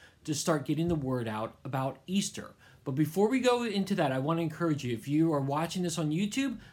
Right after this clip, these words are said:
subscribe to it right now. If you're listening to this on iTunes or s-, Spotify, subscribe to this right now.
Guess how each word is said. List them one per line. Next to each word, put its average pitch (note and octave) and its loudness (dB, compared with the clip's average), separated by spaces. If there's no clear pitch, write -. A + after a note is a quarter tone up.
subscribe D#3+ 0
to F3 -2
it D#3 -2
right C3+ -4
now. A#2+ -4
If A#2 -6
you're D#3 2
listening F#3 2
to F3+ -2
this F#3 0
on E3 0
iTunes E3+ -2
or E3 -4
s-, D#3 -6
Spotify, F#3 2
subscribe D3 0
to D#3 0
this - -2
right A#2+ -2
now. D2+ -14